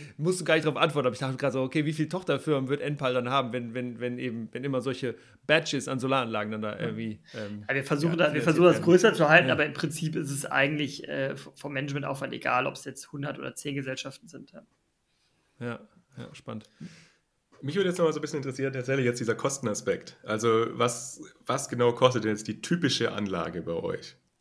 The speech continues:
Speaker 1: Genau, ist es aber nicht eigentlich auch günstiger, wenn man das dann selber macht? Also kriegt man, verkauft ihr eigentlich Handling und, äh,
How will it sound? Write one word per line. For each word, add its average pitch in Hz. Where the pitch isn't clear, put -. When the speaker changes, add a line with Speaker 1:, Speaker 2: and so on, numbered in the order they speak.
Speaker 1:
Genau, 131
ist 180
es 233
aber 254
nicht 202
eigentlich 170
auch 151
günstiger, 175
wenn 151
man 151
das 143
dann 139
selber 127
macht? 151
Also 147
kriegt 175
man, 151
verkauft 160
ihr 170
eigentlich 156
Handling 185
und, 147
äh, 143